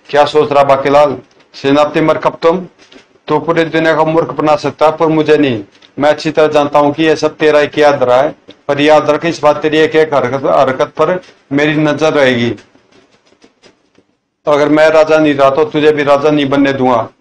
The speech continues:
बस तेरी एक गलती और मेरी तलवार, तेरी गर्दन याद रखना।"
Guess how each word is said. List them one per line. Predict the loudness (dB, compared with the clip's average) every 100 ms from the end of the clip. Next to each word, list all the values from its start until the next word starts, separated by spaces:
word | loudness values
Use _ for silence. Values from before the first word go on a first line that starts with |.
| _ -2
बस | -2 0
तेरी | -2 0
एक | 2 0 2
गलती | 0 0 2
और | 2 2 -2 -10 _ _ _ -4
मेरी | 0 0 0
तलवार, | 0 4 2 2 -6 _ _
तेरी | -2 0
गर्दन | 0 -2 0 -2 -4 -12 -10 0
याद | 2 2
रखना।" | 0 -2 -4 -4